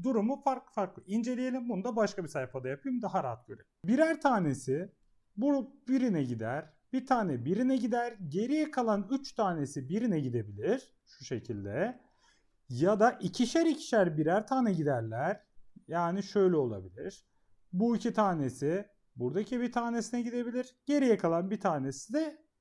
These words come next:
bir taneye gidebilir. Yani iki tane farklı durum var.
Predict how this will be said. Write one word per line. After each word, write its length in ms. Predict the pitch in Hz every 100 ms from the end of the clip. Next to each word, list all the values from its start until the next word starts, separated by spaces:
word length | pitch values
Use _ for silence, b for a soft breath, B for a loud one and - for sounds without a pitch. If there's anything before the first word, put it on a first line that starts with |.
| _ -
bir 120 | 262
taneye 340 | 208 143 117
gidebilir. 460 | 104 113 - _ _
Yani 440 | 247 233 135 160 185
iki 200 | 269 285
tane 260 | 262 196 185
farklı 400 | 180 160 - 262
durum 280 | 196 147
var. 100 | 110